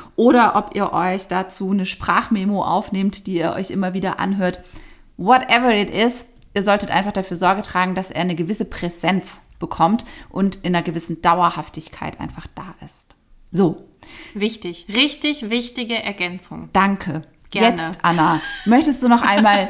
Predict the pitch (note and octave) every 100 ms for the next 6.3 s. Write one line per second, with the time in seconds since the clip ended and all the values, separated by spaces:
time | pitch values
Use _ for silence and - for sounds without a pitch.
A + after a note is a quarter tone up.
0 | - - - - A3 G3+ G3 G3 E3+ F3
1 | F3 D#3 F3+ F3 F3+ F#3+ F#3+ F3 F3 F#3+
2 | F3+ F3+ - - - E3+ F#3+ - A#3+ G3
3 | G3+ G3 F3+ D#4+ D#4+ - - D4 F4 G#4
4 | G4+ G4+ A#3+ D#4+ D#4+ - - A#3+ B3 A#3+
5 | F#3+ E3+ - _ G3 A#3 F4 E4 A#3 A#3+
6 | B3 G#3+ G#3